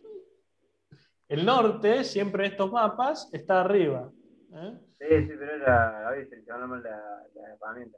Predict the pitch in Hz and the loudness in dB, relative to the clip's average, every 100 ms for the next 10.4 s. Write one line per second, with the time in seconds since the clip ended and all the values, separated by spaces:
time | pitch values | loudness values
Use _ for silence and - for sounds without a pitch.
0 | _ - 147 147 - 135 131 139 156 156 | _ -10 -8 -10 -12 -8 -4 -2 -2 -2
1 | 151 156 156 151 156 165 180 196 190 185 | -2 0 0 0 0 0 0 0 -2 -2
2 | 185 190 202 175 139 160 165 175 196 - | -4 -4 -6 -8 -12 -8 -6 -4 -6 -10
3 | - _ _ _ _ _ _ _ _ - | -18 _ _ _ _ _ _ _ _ -20
4 | - 160 170 175 202 - - - _ _ | -10 -2 0 0 -4 -8 -18 -20 _ _
5 | _ _ _ _ _ _ _ _ _ _ | _ _ _ _ _ _ _ _ _ _
6 | _ _ _ _ _ _ _ _ _ _ | _ _ _ _ _ _ _ _ _ _
7 | _ _ _ - 123 127 - 123 123 135 | _ _ _ -14 -8 -8 -8 -10 -8 -6
8 | 143 156 156 147 143 147 143 170 170 208 | -2 -2 -2 -4 -4 -6 -6 -8 0 2
9 | 208 214 165 127 147 151 147 135 131 156 | 2 2 0 2 0 -2 -4 -4 -4 -2
10 | 156 151 151 - | 0 0 -2 -10